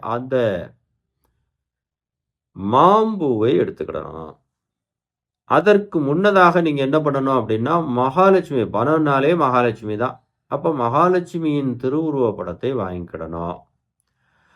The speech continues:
இல்ல, திருவுருவ படம் வேண்டாம், நான் சிலைகளாக வாங்குறேன் அப்படின்னா, ஏழு இன்ச்சு அல்லது ஒன்பது இன்ச்சுக்குள்ள தான் வாங்கணும். மேல போயிட்டா நைவேத்தியங்கள் பண்ணணும், அது உங்களுக்கு சாத்தியமில்லை.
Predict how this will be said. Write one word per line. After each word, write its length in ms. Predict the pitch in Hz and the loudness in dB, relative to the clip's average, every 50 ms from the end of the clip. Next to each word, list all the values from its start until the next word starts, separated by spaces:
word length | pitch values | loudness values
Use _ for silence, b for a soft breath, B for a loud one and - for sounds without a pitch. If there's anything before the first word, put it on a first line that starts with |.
| _ _ _ _ _ _ _ - | _ _ _ _ _ _ _ -2
இல்ல, 180 | 180 202 208 | 2 4 4
திருவுருவ 540 | 196 196 190 196 214 220 214 202 196 190 180 | 6 8 8 8 8 8 6 8 8 8 6
படம் 260 | - - 156 156 160 | 6 4 2 4 4
வேண்டாம், 360 | 160 147 147 143 143 151 160 160 | 4 4 4 4 4 4 4 4
நான் 140 | 151 139 | 2 0
சிலைகளாக 680 | 127 - 151 143 160 170 165 170 156 156 151 151 151 147 | -2 -2 -2 0 0 0 0 2 2 2 0 0 -2 -2
வாங்குறேன் 400 | 131 131 127 131 135 131 127 127 | 0 0 0 0 0 0 0 0
அப்படின்னா, 520 | 123 110 104 110 110 127 151 175 175 156 135 139 | 0 -2 -2 -2 -2 0 0 0 0 0 0 0
ஏழு 280 | 156 170 185 190 185 175 | 4 4 4 4 4 2
இன்ச்சு 340 | 170 170 165 160 180 190 | 0 0 0 2 4 4
அல்லது 320 | 185 180 165 156 143 143 135 | 4 4 4 0 0 -2 -2
ஒன்பது 460 | 135 139 151 156 160 165 160 151 143 | -4 -4 -4 -2 0 0 0 0 -2
இன்ச்சுக்குள்ள 640 | 135 139 147 151 151 165 151 147 139 131 127 127 120 | -6 -6 -6 -6 -6 -8 -6 -4 -4 -2 0 0 0
தான் 200 | 113 123 143 160 | 0 -2 -2 -2
வாங்கணும். 520 | 147 117 107 104 104 101 92 101 113 131 135 | -2 -4 -4 -4 -4 -6 -4 -4 -4 -6 -4
மேல 340 | 120 110 120 127 135 131 | -4 -4 -2 -2 -2 -2
போயிட்டா 600 | 120 - 110 110 101 - 117 131 139 139 127 113 | -4 -4 -4 -4 -4 -4 -4 -2 -2 -2 -4 -4
நைவேத்தியங்கள் 720 | 107 101 107 117 127 135 117 98 104 104 101 101 98 92 87 | -4 -4 -4 -2 -2 -2 -2 -2 -4 -6 -6 -6 -8 -8 -10
பண்ணணும், 360 | 95 95 95 95 101 117 139 | -10 -10 -8 -8 -6 -6 -6
அது 160 | 131 110 98 | -6 -6 -8
உங்களுக்கு 500 | 95 92 90 92 90 92 87 - - 131 | -10 -10 -10 -10 -10 -10 -10 -8 -10 -10
சாத்தியமில்லை. 800 | 131 - - 87 85 82 87 85 80 80 80 80 80 87 101 | -10 -10 -12 -14 -12 -10 -10 -12 -10 -12 -12 -10 -8 -8 -8